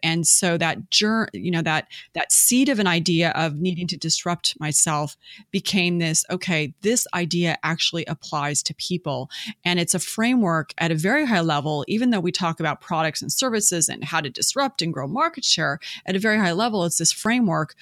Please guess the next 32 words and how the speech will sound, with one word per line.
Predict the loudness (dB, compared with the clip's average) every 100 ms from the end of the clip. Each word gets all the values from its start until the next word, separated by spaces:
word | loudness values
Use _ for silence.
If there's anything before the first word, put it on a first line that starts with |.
| -20 -4
for | 0
managing | 2 2 2 0
change, | 2 2 4 2 0
beginning | -2 0 0 0
with | -2
the | -2
individual. | -2 -2 -2 -2 -2 -4 -6 -8 -14 -10 -2
And | 2 4
so | 4 4 2
that | 2 0 -2 -2
began | -2 0 2 2 0
this | 0 0 0
whole, | 0 -2 0 -2 -6 -14 -20 -20 _ _ _ _ _ _ _ _
um, | -2 0 0 -2 -6 -10 -10
process | -2 0 2 2 4 2
of | 0
me | 2 2 0
trying | -2 -2 -2 0
to | 0
research | 2 2 2 0 -2
and | -4
codifying, | -2 0 0 -2 -2 -2
okay, | -2 0
what | 0 -2
does | -2 -2
a | -4
framework | -4 -4 -4 -6
of | -10
personal | -10 -8 -8 -6
disruption | -6 -6 -4 -4 -6 -8
look | -8 -6
like? | -4 -4